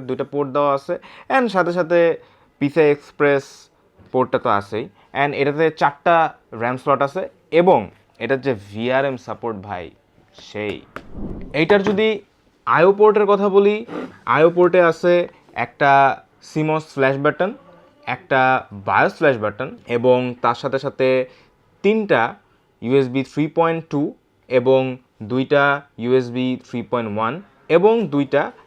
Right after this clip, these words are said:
ইউএসবি টু পয়েন্ট জিরো এবং তিনটা অডিও আউটপুট ইনপুট জ্যাক আছে এবং তার সাথে সাথে একটা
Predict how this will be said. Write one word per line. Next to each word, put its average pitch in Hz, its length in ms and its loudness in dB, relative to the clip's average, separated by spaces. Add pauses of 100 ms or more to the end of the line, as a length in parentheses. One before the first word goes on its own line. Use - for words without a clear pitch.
(220)
ইউএসবি 120 360 -4 (120)
টু 165 60 -2 (100)
পয়েন্ট 165 240 -2
জিরো 117 180 0 (260)
এবং 147 120 -2 (180)
তিনটা 170 340 -2 (280)
অডিও 147 240 2 (240)
আউটপুট 127 480 -4 (320)
ইনপুট 127 280 -4 (100)
জ্যাক 117 240 0
আছে 175 160 -6 (180)
এবং 180 120 -2 (140)
তার 170 180 0
সাথে 202 220 0
সাথে 139 200 -2 (420)
একটা 139 200 -2